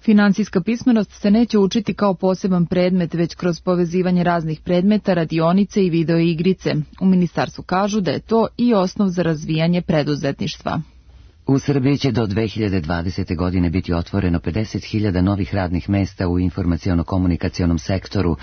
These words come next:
Speaker 2: što bi trebalo da stvori uslove da se u I T poslove sve više uključuju žene, poručila je ministarka Zorana Mihajlović. Ona je, otvarajući prvi samit ženskog liderstva, istakla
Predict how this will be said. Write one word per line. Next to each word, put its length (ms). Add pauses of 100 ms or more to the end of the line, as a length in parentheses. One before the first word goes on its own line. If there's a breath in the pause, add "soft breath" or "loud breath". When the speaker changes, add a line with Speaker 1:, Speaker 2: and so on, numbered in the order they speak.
(320 loud breath)
Speaker 2:
što 180
bi 80
trebalo 380
da 120
stvori 320
uslove 380
da 120
se 160
u 80 (120)
I 60
T 160
poslove 480
sve 180
više 280
uključuju 520
žene, 400 (420 loud breath)
poručila 460
je 80
ministarka 520
Zorana 320
Mihajlović. 760 (500 loud breath)
Ona 180
je, 160
otvarajući 580
prvi 280
samit 340
ženskog 460
liderstva, 520
istakla 560